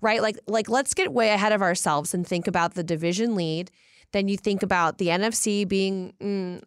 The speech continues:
murk, okay. And then you think about how maybe all roads lead through Philly or the Niners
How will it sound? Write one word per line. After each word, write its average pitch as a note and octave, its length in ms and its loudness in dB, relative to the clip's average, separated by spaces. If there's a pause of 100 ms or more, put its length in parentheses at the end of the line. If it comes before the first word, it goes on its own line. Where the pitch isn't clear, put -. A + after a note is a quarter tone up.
murk, F3 360 -2 (200)
okay. D#3+ 460 0 (420)
And G#3+ 140 2
then A#3+ 120 4
you A3+ 140 2
think A3 240 0
about G3 260 2
how F#3+ 280 -2
maybe G3 340 -2
all G3+ 280 0
roads G3 340 0
lead G#3 280 -4
through D#3 180 -8
Philly A#3+ 560 0
or D3 480 2
the E3 120 0
Niners G#3 760 2